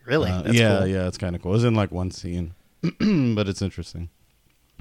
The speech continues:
Speaker 2: Mute's
Speaker 1: Huh.
Speaker 2: not great, but it's a Netflix exclusive, like, movie thing. Uh,
Speaker 1: Cool.
Speaker 2: but yeah. So.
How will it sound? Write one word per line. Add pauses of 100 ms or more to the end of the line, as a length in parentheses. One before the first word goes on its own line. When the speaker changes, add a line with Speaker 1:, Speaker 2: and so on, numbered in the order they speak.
(180)
Speaker 2:
Mute's
Speaker 1:
Huh.
Speaker 2:
not (140)
great, (200)
but
it's
a
Netflix
exclusive, (460)
like, (180)
movie
thing. (1000)
Uh,
Speaker 1:
Cool.
Speaker 2:
but
yeah. (880)
So.